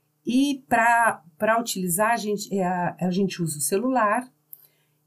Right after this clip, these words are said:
e baixa um aplicativo que, compatível com a Amazon, com a Alexa, com a Apple, com o HomeKit, com o Google Assistente e com a Samsung. E tanto pode ser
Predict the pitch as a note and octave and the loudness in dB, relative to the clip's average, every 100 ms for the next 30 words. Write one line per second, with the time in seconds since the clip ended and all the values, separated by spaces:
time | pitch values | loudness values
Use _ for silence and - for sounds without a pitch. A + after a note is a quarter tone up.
0 | _ G#3+ C4 A3+ A#3+ B3 B3 A3 G#3 F3+ | _ -2 0 2 2 2 0 -2 -4 -4
1 | A3 - E3+ E3 E3 - C#3 - _ F3 | -6 -4 -6 -6 -10 -12 -12 -12 _ -2
2 | F3 E3+ - F3 D3+ C#3 D#3+ E3 D#3+ E3 | 0 0 -2 -4 -4 -4 -2 -2 -2 -4
3 | D3+ E3 D#3+ - C#3 C3+ C#3+ E3 - - | -4 -2 -4 -4 -4 -2 -2 -4 -4 -2
4 | D3 D#3 _ _ _ - D#3 D3+ - _ | -4 -6 _ _ _ -8 -6 -6 -10 _
5 | _ _ F3 E3+ E3 F3 D#3+ D#3 - D#3+ | _ _ 0 0 -2 -4 -4 -6 -4 -2
6 | C#3 D#3+ D3+ - - E3+ E3 - - F3+ | 0 -2 -4 -8 -4 -2 -2 -6 -6 -2
7 | D3 F3+ E3 E3 D#3 F#3+ - F3 - E3 | 0 0 -2 -4 -2 -2 -4 -6 -4 -4
8 | E3 - - D#3+ - E3 E3 D#3+ E3+ F3+ | -4 -8 -12 -10 -8 -4 -4 -2 -2 -4
9 | - D#3+ D#3 E3 _ - - F#3 F3 A#3+ | -4 -4 -4 -8 _ -20 -8 -6 0 0
10 | C4 - A3 G#3 - - F3 C#3 C3 | 0 0 0 2 0 -2 -2 -2 -4